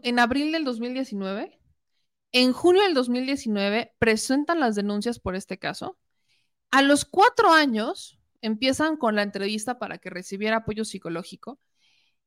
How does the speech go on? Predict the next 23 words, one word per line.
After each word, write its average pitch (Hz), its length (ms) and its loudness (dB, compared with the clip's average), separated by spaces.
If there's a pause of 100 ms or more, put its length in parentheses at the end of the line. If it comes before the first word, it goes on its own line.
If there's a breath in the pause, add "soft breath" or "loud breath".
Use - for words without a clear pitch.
(840)
Y 262 120 0
hasta 294 340 4
febrero 349 540 4 (1500)
del 240 280 0
dos 233 200 2
mil, 302 520 0
este, 208 420 0
veintiuno, 214 720 0 (1080)
¿no 214 80 -2
es 226 40 0
cierto? 226 200 -2
Dos 208 120 -4
mil 254 160 -8
veintitrés, 254 800 -12 (460)
ya 214 80 -10
que 220 100 -12
tiene, 220 380 -12
no, 240 160 -10
dos, 226 200 -6
sí, 277 120 0
dos 254 140 -2
mil 254 100 -2
veintiuno, 226 320 -4